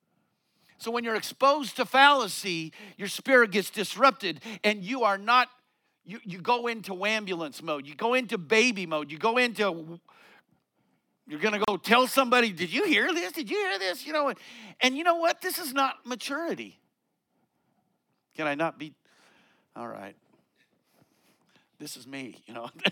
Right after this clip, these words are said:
<laughs> But can you see what, God wants to take us to a place.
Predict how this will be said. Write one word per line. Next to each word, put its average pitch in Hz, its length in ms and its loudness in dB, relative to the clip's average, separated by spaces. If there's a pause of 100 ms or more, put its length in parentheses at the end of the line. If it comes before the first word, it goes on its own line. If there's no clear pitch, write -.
<laughs> 226 80 0 (1080)
But 247 140 -6
can 311 120 2
you 294 80 -2
see 302 220 0
what, 254 460 2 (420)
God 302 260 6
wants 311 180 -2
to 285 80 -4
take 277 280 2
us 285 200 -4
to 269 160 -2
a 220 40 0
place. 247 600 0